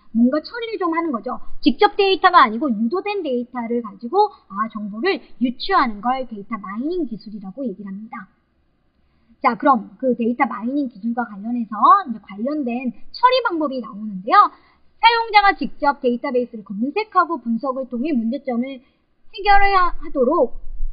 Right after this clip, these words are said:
해주는 분석형 애플리케이션 개념을, 그죠? 네. 프로그램 위에 개념은, 자, 대규모 데이터를 이용해서 검색, 다수의 테이블을 이용하고 연산이 장시간 소요되기 때문에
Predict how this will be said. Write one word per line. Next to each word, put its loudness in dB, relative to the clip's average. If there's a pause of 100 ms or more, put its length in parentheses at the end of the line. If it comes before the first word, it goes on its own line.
(220)
해주는 4 (640)
분석형 -2 (540)
애플리케이션 -4
개념을, -14 (460)
그죠? -4 (280)
네. -14 (460)
프로그램 -4
위에 -2
개념은, -6
자, -2
대규모 0
데이터를 0
이용해서 -4
검색, -4
다수의 -6
테이블을 -4
이용하고 -8
연산이 -4
장시간 -6
소요되기 -8
때문에 -8